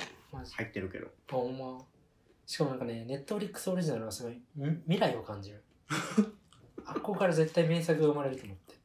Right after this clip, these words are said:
Speaker 2: うん。まあね、金のかけ方ちゃうしな。
Speaker 1: いや、ほんまに。だってもうすごいよね。全裸監督とかすごかったもんね。
Speaker 2: ああ。
Speaker 1: 見た？
Speaker 2: なんか、早送りで見た。
Speaker 1: 早送りで見た。あれはすごいで。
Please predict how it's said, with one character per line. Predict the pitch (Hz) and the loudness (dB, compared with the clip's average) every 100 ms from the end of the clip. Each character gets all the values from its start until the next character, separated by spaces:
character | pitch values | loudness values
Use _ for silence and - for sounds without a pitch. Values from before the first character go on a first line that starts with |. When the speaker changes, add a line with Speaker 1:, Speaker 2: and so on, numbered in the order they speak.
| - | -6
Speaker 2:
う | |
ん。 | 98 98 98 98 95 92 - - | -4 -4 -4 -6 -6 -10 -12 -8
ま | 87 | -6
あ | |
ね、 | 92 95 | -4 -6
金 | - 123 | -8 -8
の | 127 | -6
か | 120 | -8
け | 113 | -8
方 | 113 95 | -8 -10
ち | - | -12
ゃ | 87 | -14
う | |
し | - - | -14 -16
な。 | |
Speaker 1:
い | 76 - - | -16 -18 -16
や、 | |
ほ | 123 | -12
ん | 131 | -10
ま | 135 | -10
に。 | 127 - _ _ _ _ _ | -12 -20 _ _ _ _ _
だ | - | -20
っ | _ _ | _ _
て | |
も | - - | -20 -20
う | |
す | - - | -16 -16
ご | - 196 | -8 -6
い | 214 | -4
よ | 110 | -6
ね。 | 101 98 - - | -8 -12 -14 -8
全 | 143 185 | -2 0
裸 | 233 | 0
監 | 208 | 0
督 | 143 - | -2 -6
と | |
か | - | -14
す | - | -6
ご | 170 | -4
か | 190 | -2
っ | - | -4
た | 104 | -6
も | |
ん | 98 92 | -12 -12
ね。 | 92 - _ - 104 | -14 -14 _ -10 -6
Speaker 2:
あ | 90 85 85 | -6 -8 -14
あ。 | - - _ - _ _ | -18 -20 _ -20 _ _
Speaker 1:
見 | 120 | -6
た？ | 165 180 - _ - - - _ _ _ _ _ _ _ _ - | -4 -4 -6 _ -20 -20 -20 _ _ _ _ _ _ _ _ -14
Speaker 2:
な | 98 117 | -8 -8
ん | |
か、 | 110 - _ _ _ - - - - | -8 -14 _ _ _ -14 -14 -16 -14
早 | - 117 117 | -4 0 0
送 | 117 | 0
り | 113 | 0
で | |
見 | 113 | 0
た。 | 110 - | -4 -6
Speaker 1:
早 | 139 | -4
送 | 127 | -2
り | 120 | -2
で | |
見 | 117 - - - - | 2 4 2 -2 4
た。 | 214 - 175 | 6 6 4
あ | |
れ | 135 | 2
は | 135 135 | 0 -2
す | - - 135 | -2 -4 -2
ご | 135 | 0
い | 127 | 0
で。 | 120 107 107 | -2 -8 -12